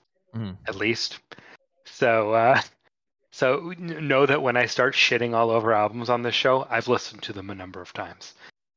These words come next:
Speaker 2: And
Speaker 1: <laughs>
Speaker 2: sometimes the album gets worse and worse as I listen to it.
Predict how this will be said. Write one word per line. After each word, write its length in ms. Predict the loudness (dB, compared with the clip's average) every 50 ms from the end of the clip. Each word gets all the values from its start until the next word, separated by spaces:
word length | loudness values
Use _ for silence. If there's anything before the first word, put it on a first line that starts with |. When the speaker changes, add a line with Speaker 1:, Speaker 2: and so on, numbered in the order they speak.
| _ -20 -20 -18 -4 -2
Speaker 2:
And 320 | 0 0 0 0 -2 -4
Speaker 1:
<laughs> 20 |
Speaker 2:
sometimes 920 | -6 -2 0 0 0 0 -2 -2 0 2 2 2 0 -2 -6 -8 -10 -16 -16 -18 _ -20 _ _ _ _ _ _ _ _ _ _ _ _ -20 -12
the 180 | 0 0 2 2
album 480 | 4 4 4 4 4 4 0 0 -2 -2
gets 220 | -2 -2 -2 -2 -4
worse 520 | -10 -12 -4 -2 0 0 0 -2 -2 -2
and 160 | -4 -4 -4 -2
worse 320 | 0 2 2 2 2 2
as 220 | 2 0 0 2 4
I 80 | 4 4
listen 360 | 4 4 2 -2 -4 -4 -4
to 160 | -2 -2 -2
it. 140 | 0 -2 -2